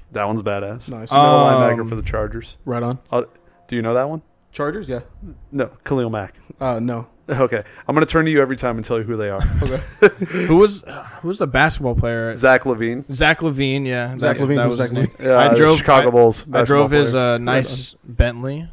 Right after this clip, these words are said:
Speaker 1: Oh.
Speaker 3: V twelve Bentley.
Speaker 1: Mm.
Speaker 3: Um, who else? There was
Speaker 1: I feel like you met a few more.
Speaker 3: There was
Speaker 1: That,
Speaker 3: other
Speaker 1: that's the only. <laughs> That's one of the few times Sweater talks in our group chat too. He <laughs> rarely says anything,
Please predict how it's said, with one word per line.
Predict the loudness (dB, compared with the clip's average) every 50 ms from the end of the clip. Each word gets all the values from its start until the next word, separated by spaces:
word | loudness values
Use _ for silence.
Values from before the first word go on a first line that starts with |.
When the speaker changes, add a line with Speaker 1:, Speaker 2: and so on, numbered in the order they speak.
| -18 _ _ -20 -16 -12
Speaker 1:
Oh. | -10 -8 -8 -8 -8 -10 -10 -12 -14 -12
Speaker 3:
V | -8 -6 -4 0
twelve | 0 0 0 0 -4 -6 -8 -10
Bentley. | -12 -10 -10 -10 -8 -8 -6 -6
Speaker 1:
Mm. | -6 -6 -8 -12 -16 -18 -18 -18 -18 -16 -14 -12 -6
Speaker 3:
Um, | -4 -2 -2 -2 -2 -4 -6 -8 -10 -12 -16 -20 -20 _ -20 -20 _ _ _ _
who | -10 -8 -4 -2 -2
else? | -2 -2 -4 -8 -12 -18 -20 _ _ _ _ _ _ _ _ _ -20 _ _ _ _ _ -20 _
There | -10 -8
was | -8 -8 -8 -10 -14 _ _ _ _ _ _ _ _
Speaker 1:
I | -14
feel | -6 -6 -6
like | -4 -4
you | -6
met | -4 -4
a | -4 -6
few | -8 -16 -20 -16 -10 -8 -6 -6 -6 -6
more. | -8 -8 -10 -12 -12 -14 _ _ -16
Speaker 3:
There | -6 0 4 4 4
was | 4 0
Speaker 1:
That, | -8 -8
Speaker 3:
other | -6 -2 4
Speaker 1:
that's | 4 4 4 4
the | 2 2 2
only. | 2 0 0 0 0 0 0 -2 -2 -2
<laughs> | -4 -8 -10 -12 -14 -18 -20 _ _ _ -2
That's | -2 -2 -2 0
one | 0 2 4
of | 4
the | 4 4
few | 2 0 -4 -4 -4 -2
times | 2 2 2 2 2 -2 -2
Sweater | -2 0 0 0 0
talks | -2 -2 -2 -2 -2 -2 -2 -2
in | -2
our | -2 -2 -2
group | -4 -6 -8 -8
chat | -2 0 2 2 2 0
too. | 0 0 0 0 0 -2 -8 -20 -18 -12 -10 -6 -2
He | 0 2 4
<laughs> |
rarely | 4 6 6 6 8 8 10 10 10 10 10 10 8 8 4 4
says | 4 6 8 10 10 10 10
anything, | 8 6 6 6 2 2 2 2 2 2 0 -4